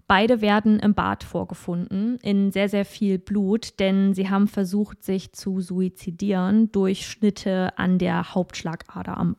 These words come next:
Arm. Die Polizei kann die beiden aber sozusagen bergen oder zumindest, ähm, in Anführungsstrichen retten und bringt sie dann ins Krankenhaus.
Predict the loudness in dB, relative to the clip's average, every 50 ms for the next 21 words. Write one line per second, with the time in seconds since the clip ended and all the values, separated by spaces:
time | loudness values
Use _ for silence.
0 | _ -4 -4 -4 -2 -4 -4 -6 -6 -8 -12 _ _ _ _ _ _ _ _ _
1 | _ _ -20 -20 -20 -20 -20 -20 -20 -20 -10 -8 -4 0 2 4 4 4 2 2
2 | 2 2 2 2 0 0 2 4 4 6 6 4 2 0 -2 -2 0 0 0 0
3 | 0 0 0 2 0 0 -2 -2 -2 -2 -2 -2 -4 -4 -6 -8 -10 -10 -10 -10
4 | -8 -6 -6 -4 -4 -4 -4 -4 -2 -2 -2 -2 0 0 0 0 0 0 -2 -2
5 | -4 -4 -4 -2 0 2 2 2 2 0 -2 -6 -8 -10 -6 -4 -4 -2 0 0
6 | 0 -2 -4 -4 -8 -8 -8 -8 -6 -6 -6 -8 -6 -8 -10 -6 -4 -4 -4 -2
7 | -2 -4 -4 -4 -4 -4 -2 2 2 2 2 0 -4 -10 -20 -20 -20 -20 -20 -16
8 | _ 2 4 4 6 6 6 4 4 4 4 4 2 2 0 -2 -4 -6 -8 -6
9 | -4 -2 -2 -2 -2 -4 -2 -2 0 0 0 0 0 0 -2 -2 -2 -4 -8 -12
10 | -12 -8 -6 -4 -4 -6 -8 -10 -10 -8 -8 -6 -4 -2 -2 -4 -4 -6 -12